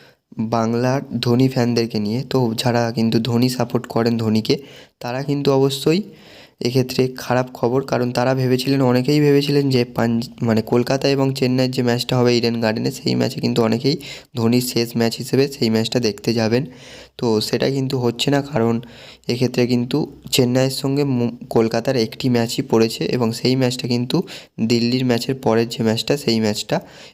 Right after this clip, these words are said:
এবং সেই ম্যাচটা হতে চলেছে অবশ্যই চেন্নাইয়ের হোম গ্রাউন্ডে এবং কলকাতার হোম গ্রাউন্ডে চেন্নাইয়ের সাথে কোনো ম্যাচ নেই। সেই কারণেই কিন্তু এক্ষেত্রে হয়তো ধোনি তার শেষ ম্যাচ খেলে ফেলেছেন ইডেন গার্ডেনে গত বছরেই।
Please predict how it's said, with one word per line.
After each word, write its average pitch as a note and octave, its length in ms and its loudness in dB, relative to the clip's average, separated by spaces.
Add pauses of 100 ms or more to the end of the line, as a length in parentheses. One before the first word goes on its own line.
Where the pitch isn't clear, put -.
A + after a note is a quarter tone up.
এবং A2+ 180 0
সেই C3+ 200 2
ম্যাচটা C3+ 300 0
হতে C3 240 -4
চলেছে C#3 320 0
অবশ্যই C3+ 340 2
চেন্নাইয়ের A#2+ 360 0
হোম A#2+ 260 -2
গ্রাউন্ডে A2+ 400 0 (400)
এবং A2+ 200 0
কলকাতার B2+ 460 0
হোম B2+ 240 -4
গ্রাউন্ডে A#2+ 320 0
চেন্নাইয়ের A2+ 440 -2
সাথে B2+ 140 -4
কোনো A#2+ 200 -2
ম্যাচ A2 240 0 (120)
নেই। F#2 180 -2 (440)
সেই B2+ 280 -4
কারণেই A#2 480 0
কিন্তু A2+ 300 0 (480)
এক্ষেত্রে B2 300 0
হয়তো A#2 320 2 (460)
ধোনি A2+ 280 0
তার A#2 240 -2
শেষ A#2+ 240 2
ম্যাচ B2 240 0
খেলে B2 240 2
ফেলেছেন C3+ 380 -2 (140)
ইডেন B2+ 280 0
গার্ডেনে B2 340 -2
গত A2 280 0
বছরেই। G#2 460 -4